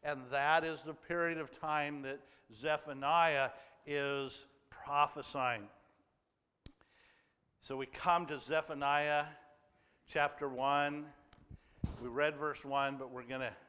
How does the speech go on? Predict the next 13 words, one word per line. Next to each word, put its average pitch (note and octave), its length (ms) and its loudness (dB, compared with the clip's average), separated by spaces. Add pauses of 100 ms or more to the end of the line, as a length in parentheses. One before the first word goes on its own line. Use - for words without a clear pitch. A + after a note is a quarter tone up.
(200)
read C#3 360 -4 (400)
the B2 100 -6
first C#3 400 -4 (160)
six - 460 -6 (120)
verses C#3 600 -6 (580)
to C3+ 100 -4
give F3 260 2
us F3+ 180 -2
an D3 140 -4
idea C#3+ 1200 2
of C3 180 -4 (180)
what F3 340 0 (600)
Zephaniah D3+ 800 -2